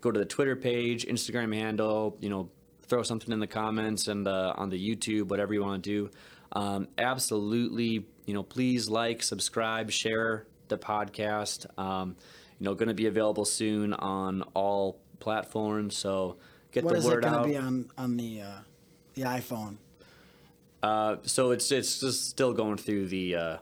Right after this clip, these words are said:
Speaker 1: approval process, so it should be,
Speaker 2: Okay, so
Speaker 1: you
Speaker 2: that'll,
Speaker 1: know,
Speaker 2: but to look for that soon.
Speaker 1: should just be, they, they told me twenty-four hours, but,
Speaker 2: Yeah.
Speaker 1: you know,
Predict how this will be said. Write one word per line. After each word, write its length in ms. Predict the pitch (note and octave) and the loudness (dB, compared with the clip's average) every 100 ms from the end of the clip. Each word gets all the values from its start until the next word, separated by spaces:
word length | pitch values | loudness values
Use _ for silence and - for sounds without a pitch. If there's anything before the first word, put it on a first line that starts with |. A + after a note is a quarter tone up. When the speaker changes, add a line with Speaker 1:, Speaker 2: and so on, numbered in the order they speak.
| - | -6
Speaker 1:
approval 420 | - F#2 G2 F2 | -4 -4 -4 -6
process, 500 | F2 F#2 E2 - E2+ | -4 -4 -2 -2 -4
so 140 | - E2+ | -4 -4
it 60 | |
should 220 | D#2+ F#2+ E2 | -4 -6 -4
be, 100 | F2 | -4
Speaker 2:
Okay, 220 | E2 D#2+ - | -4 -6 -10
so 100 | - | -6
Speaker 1:
you 20 | |
Speaker 2:
that'll, 160 | C3+ C3 | -2 -2
Speaker 1:
know, 60 | A2+ | -4
Speaker 2:
but 180 | - B2+ | -8 -8
to 100 | - | -6
look 240 | C#3 C#3+ C#3 | -2 -2 -4
for 120 | C3 | -8
that 200 | A#2 G#2 | -8 -10
soon. 260 | A#2+ A2 G#2 | -12 -14 -16
Speaker 1:
should 200 | - F#3+ | -4 -2
just 180 | D#3+ B2 | 0 -2
be, 280 | A2+ G#2 F#2+ - - - | 0 0 0 -6 -12 0
they, 140 | A#2 | 0
they 180 | A2 B2+ | 2 0
told 200 | B2+ D3+ | 2 0
me 80 | C3+ | 0
twenty-four 420 | - A2+ G2+ F2+ | 0 -4 -2 -2
hours, 420 | E2+ F2 F2+ F2+ | 0 0 -2 -4
but, 260 | - F2 E2+ | -4 -4 -4
Speaker 2:
Yeah. 180 | A2+ G2+ | -6 -6
Speaker 1:
you 80 | F2 | -6
know, 160 | E2 | -6